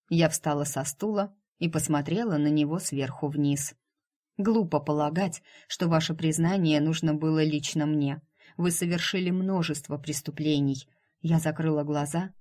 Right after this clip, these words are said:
пытаясь остановить слёзы. «Я восхищалась вами, пыталась походить на вас. Не понимаю, у вас же две дочки. Вам не пришло в голову, что когда-нибудь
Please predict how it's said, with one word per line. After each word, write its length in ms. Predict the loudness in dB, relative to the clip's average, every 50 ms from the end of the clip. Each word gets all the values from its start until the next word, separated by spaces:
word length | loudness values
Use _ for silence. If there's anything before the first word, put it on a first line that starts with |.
| _ _
пытаясь 460 | -2 -2 0 0 0 0 0 -2 -4
остановить 560 | -6 -6 -4 -2 -2 0 0 -2 -4 -6 -6
слёзы. 540 | -6 -4 -2 -2 -2 -2 -4 -4 -4 -6 -6 -10 _ _ _ _ _ _ _
«Я 200 | 2 4 4 4
восхищалась 800 | 4 2 0 -2 -4 -4 -4 -2 -2 0 0 0 -2 -2 -4 -4 -2
вами, 440 | -2 -2 0 0 -2 -2 -4 -8 _ _ _ -4
пыталась 460 | -2 0 2 2 2 0 -2 -6 -6
походить 580 | -8 -6 -4 -4 -4 -2 -2 -4 -6 -6 -4
на 140 | -4 -4 -4
вас. 320 | -4 -4 -6 -6 -8 -8 -10 _ _ -20 -20 -14 -6 -2
Не 200 | 0 2 2 2
понимаю, 880 | 2 2 2 2 2 2 2 2 2 2 2 0 0 0 -2 -6 -6 -6 -4
у 80 | -2
вас 220 | 0 0 0 0 0
же 180 | -2 -2 -2
две 280 | -2 -2 0 0 0 0
дочки. 680 | 0 2 2 2 2 2 0 -2 -2 -2 -4 -6 -6 -8 _ _ _ _ _ 2
Вам 200 | 4 4 6 4
не 80 | 4
пришло 380 | 2 0 0 0 0 0 0 -2
в 80 | 0 0
голову, 400 | 0 0 2 2 2 0 0 -2
что 180 | -4 -4 -6
когда-нибудь 880 | -2 -2 -2 0 0 0 0 2 2 2 2 0 0 0 -2 -2 -4